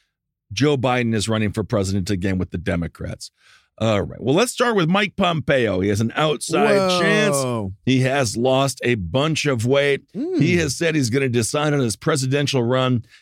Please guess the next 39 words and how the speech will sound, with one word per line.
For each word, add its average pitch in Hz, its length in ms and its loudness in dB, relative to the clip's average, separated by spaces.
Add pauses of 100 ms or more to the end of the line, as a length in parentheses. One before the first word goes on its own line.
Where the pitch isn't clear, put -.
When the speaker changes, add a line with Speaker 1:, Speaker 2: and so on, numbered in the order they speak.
(140)
Speaker 1:
in 127 140 2
the 127 80 2
next 147 420 0 (200)
handful 139 760 0 (300)
of 113 300 0
months. 127 720 0
And 107 180 0
judging 113 340 2
by 113 100 2
the 110 100 0
Speaker 2:
The - 60 -2
Speaker 1:
size 143 60 -2
Speaker 2:
hell 127 180 4
does - 100 2
Speaker 1:
of 240 60 0
Speaker 2:
that - 80 2
Speaker 1:
his 233 100 0
Speaker 2:
even 208 220 0
mean? 208 280 0
Handful 302 460 2
of 269 60 2
Speaker 1:
<laughs> - 20 4
Speaker 2:
months? 247 420 0
Speaker 1:
He 143 80 0
does 131 220 -2
not 147 240 0
have 135 240 0
large 143 640 0
hands, 160 420 0
so 135 160 0
it 123 100 -2
should - 100 -4
be 120 80 0
coming 135 280 0
out 123 160 0
fairly 139 720 0
Speaker 2:
<laughs> - 140 -6
Speaker 1:
soon. 139 380 2
Speaker 2:
Yeah. 147 340 -2